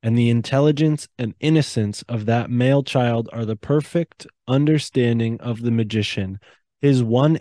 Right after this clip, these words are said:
aim without lust of result. And male he must be, because what he sacrifices is not the material blood,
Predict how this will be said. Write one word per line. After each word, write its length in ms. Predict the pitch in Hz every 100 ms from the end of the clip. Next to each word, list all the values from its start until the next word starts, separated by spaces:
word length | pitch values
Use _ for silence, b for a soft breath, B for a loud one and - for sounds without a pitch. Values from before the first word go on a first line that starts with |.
| -
aim 400 | 131 123 120 120
without 480 | 123 120 123 123
lust 400 | 123 123 131 -
of 160 | 131 117
result. 500 | 120 110 113 98 90 _ _ _ _ _ _ _ _ _
And 260 | - 120 117
male 300 | 131 143 151
he 160 | 135 135
must 400 | 123 123 - 113
be, 340 | 120 101 - _ _ _ _
because 300 | - 117 127
what 220 | 113 123 127
he 160 | 151
sacrifices 960 | 151 160 147 - 139 - 127 123 123 113
is 220 | - 123
not 280 | 117 120 123
the 100 | 131
material 680 | 123 120 - 127 123 123 117
blood, 480 | 110 127 120 85 -